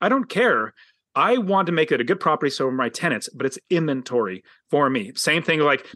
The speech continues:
if you're investing in passive income, your syndication, it's part of our inventory that we're able to have and that helpfully makes us money. Now, when you make a business, you're also not going to lose money in any business. Let's say you're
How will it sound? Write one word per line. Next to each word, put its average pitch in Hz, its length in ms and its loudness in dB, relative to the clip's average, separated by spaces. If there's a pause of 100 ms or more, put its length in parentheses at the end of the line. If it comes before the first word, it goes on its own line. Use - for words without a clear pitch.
if 127 120 0
you're 139 120 4
investing 139 360 0
in 120 80 0
passive 127 340 0
income, 117 260 -2
your 110 100 -4
syndication, 127 540 0 (200)
it's - 160 -4
part 165 240 0
of 175 80 0
our 165 100 4
inventory 151 480 2
that 120 140 -2
we're 131 160 -4
able 127 380 2
to 131 160 -6
have 123 440 0 (420)
and 135 140 -2
that 143 140 0
helpfully 147 400 2
makes 131 200 0
us 139 120 -2
money. 127 240 2
Now, 123 180 2 (300)
when 135 140 -2
you 160 80 2
make 180 140 0
a 127 60 0
business, 120 560 0 (360)
you're 165 240 2
also 208 360 2
not 151 580 -2
going 190 380 2
to 147 280 0
lose 143 380 0
money 139 280 0
in 135 280 -2
any 180 280 0
business. 98 320 -6
Let's 139 160 0
say 156 60 2
you're 135 180 2